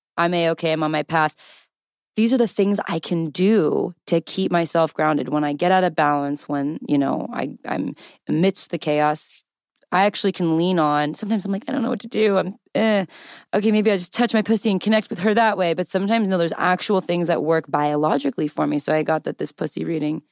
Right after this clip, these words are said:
will literally give you, like, biologically who you are, who to go back to, where to go back to. The coolest thing out of my reading that I found out is that I'm here to heal men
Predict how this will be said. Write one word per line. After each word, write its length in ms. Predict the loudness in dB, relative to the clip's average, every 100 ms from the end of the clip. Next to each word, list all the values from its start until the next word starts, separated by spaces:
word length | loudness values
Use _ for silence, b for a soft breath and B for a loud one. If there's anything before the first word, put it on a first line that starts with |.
| b b b _
will 120 | 0
literally 300 | 2 4 4
give 200 | 2 -2
you, 100 | 0
like, 240 | 0 -2 0
biologically 840 | 2 4 2 4 2 2 0 -2
who 120 | -2
you 240 | -2 0 4
are, 220 | 4 2
who 120 | 0
to 60 | 0
go 160 | 0
back 300 | 0 0 0
to, 120 | 0 0
where 180 | 0
to 60 | -2
go 140 | -4
back 260 | -4 -6 -6
to. 260 | -6 -6 -6 B -8
The 80 | -6
coolest 500 | 0 4 4 2 -2
thing 160 | -2
out 100 | -2
of 60 | -2
my 100 | -2
reading 280 | -2 -2 -2
that 100 | -2
I 100 | -2
found 300 | -2 0 2
out 160 | 2
is 140 | 0 0
that 280 | 0 0 -4 B B B -4
I'm 120 | -2
here 160 | 0 -2
to 60 |
heal 180 | -2 -4
men 400 | -4 -6 -8 -10